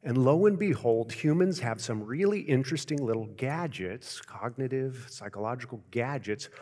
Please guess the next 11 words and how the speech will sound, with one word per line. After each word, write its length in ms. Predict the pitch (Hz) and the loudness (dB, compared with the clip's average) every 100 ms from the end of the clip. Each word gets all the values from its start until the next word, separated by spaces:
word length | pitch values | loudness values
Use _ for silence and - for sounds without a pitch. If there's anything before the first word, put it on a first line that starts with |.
| - | -12
for 540 | - - 160 180 180 | -8 -4 0 2 2
that 380 | 117 120 117 120 | 2 0 0 0
engagement. 880 | 123 117 113 113 110 - 85 - - _ _ _ _ _ _ _ | -2 -2 0 -2 -2 -8 -14 -16 -20 _ _ _ _ _ _ _
One 220 | 113 147 | 0 4
of 140 | 196 123 | 4 6
those 260 | 120 120 | 4 2
present 440 | - 143 127 131 - | -2 0 2 0 -4
pretty 440 | - 180 226 202 | 0 4 4 4
much 300 | 190 170 175 | 2 0 0
at 200 | 160 151 | -2 -2
birth 560 | 151 143 101 120 - | -4 -2 -2 -4 -8